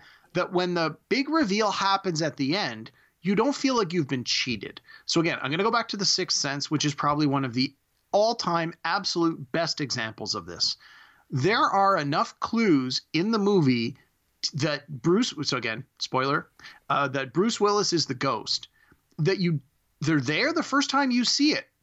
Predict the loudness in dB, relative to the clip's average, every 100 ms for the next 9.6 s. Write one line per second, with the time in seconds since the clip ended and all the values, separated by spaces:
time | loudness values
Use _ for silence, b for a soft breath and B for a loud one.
0 | _ _ _ _ _ _ 0 0 0 0
1 | 2 0 2 2 2 0 0 0 2 2
2 | 2 0 0 0 2 2 0 _ _ _
3 | -16 -6 -2 0 2 0 0 -2 -10 b
4 | b b b b _ -4 -2 -2 -2 -4
5 | -6 -4 -2 0 2 2 0 -2 -2 -2
6 | 0 2 4 4 2 2 -2 -2 0 0
7 | -2 -4 -2 0 2 0 -2 -8 _ _
8 | _ 0 0 -2 0 2 2 0 -2 -2
9 | 0 0 2 2 2 0